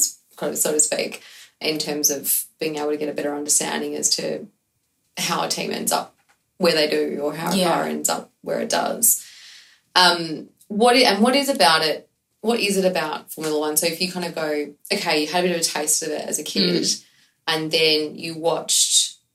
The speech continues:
Speaker 1: Drive to Survive and that kind of re-engaged you with it and kind of you fell in love with it in your own way.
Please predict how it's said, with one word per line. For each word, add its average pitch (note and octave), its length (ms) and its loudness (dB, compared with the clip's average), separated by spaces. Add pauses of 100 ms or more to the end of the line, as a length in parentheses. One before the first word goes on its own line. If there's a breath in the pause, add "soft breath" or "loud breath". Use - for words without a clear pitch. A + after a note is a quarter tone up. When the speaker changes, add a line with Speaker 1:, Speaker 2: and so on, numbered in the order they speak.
(140)
Speaker 1:
Drive D#3 280 2
to D#3+ 80 -8
Survive D#3 400 -2
and D3+ 80 -4
that D3+ 120 -8
kind E3 160 -10
of D#3 60 -8
re-engaged D3 1040 0
you D3+ 80 -2
with D3 160 0
it C#3+ 220 -2
and D3+ 120 -6
kind D3+ 220 -2
of C#3+ 140 -6
you D3+ 140 -10
fell D3+ 240 0
in D3+ 60 -2
love D3 120 -2
with D3 300 0
it C#3 100 0
in C#3+ 120 -2
your C#3+ 240 -2
own D#3 380 0
way. - 540 -10